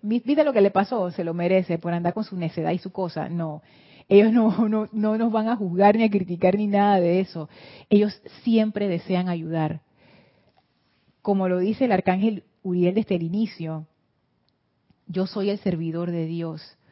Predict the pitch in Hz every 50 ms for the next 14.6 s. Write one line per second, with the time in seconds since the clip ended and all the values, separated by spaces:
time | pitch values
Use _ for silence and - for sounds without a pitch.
0 | _ _ - 185 175 - _ - 214 226 233 233 208 185 175 - - - 214 220
1 | 214 196 214 220 226 - - 175 170 165 - - 160 - - 180 170 170 - 185
2 | 175 165 156 151 160 165 165 160 160 - - _ _ _ _ _ _ _ - -
3 | _ _ _ - 185 190 190 175 - 170 - 196 185 - 226 214 196 190 190 185
4 | - - 190 202 208 185 - _ - 208 185 170 156 151 151 156 - _ _ _
5 | _ _ _ _ _ _ _ _ _ _ _ _ _ - - - _ - 208 208
6 | - - 226 214 202 202 196 175 - 175 170 170 175 - _ _ - 196 185 175
7 | 165 - - _ - 185 190 208 208 185 175 - - 170 160 160 170 170 180 190
8 | 196 214 202 196 170 - 170 160 - 180 180 185 - - 208 185 175 - - -
9 | 214 220 240 247 - 196 - - - 175 175 - 180 175 - 196 190 - - 240
10 | - - 233 220 208 - 196 175 180 - - 226 220 220 - 233 220 220 220 226
11 | 214 185 - - 165 160 - 196 202 196 175 - - - - - _ _ _ _
12 | _ _ _ _ _ _ _ _ _ _ _ _ _ _ - - - _ _ _
13 | _ _ _ _ - 220 208 208 202 190 190 185 233 226 233 240 - 254 247 -
14 | _ - 202 196 185 185 185 185 180 185 - -